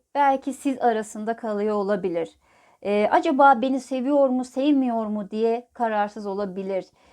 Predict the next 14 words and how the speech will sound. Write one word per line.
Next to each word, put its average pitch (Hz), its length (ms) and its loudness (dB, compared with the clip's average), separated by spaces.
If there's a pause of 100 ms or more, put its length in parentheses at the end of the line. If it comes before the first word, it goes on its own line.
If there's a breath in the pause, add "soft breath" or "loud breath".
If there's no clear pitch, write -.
(240 soft breath)
Beni 320 220 4
aldatıyor 269 640 4
mu, 254 280 0
güvenebilir 233 600 -2
miyim, 233 340 -4
güvenmez 214 640 -4
miyim 202 240 -6
diye 220 280 0 (220 soft breath)
sürekli 302 640 0
ya 208 260 4
bunlardan 254 760 2
bir 339 140 2
şekilde, 247 720 0 (340 loud breath)
e, 220 360 -2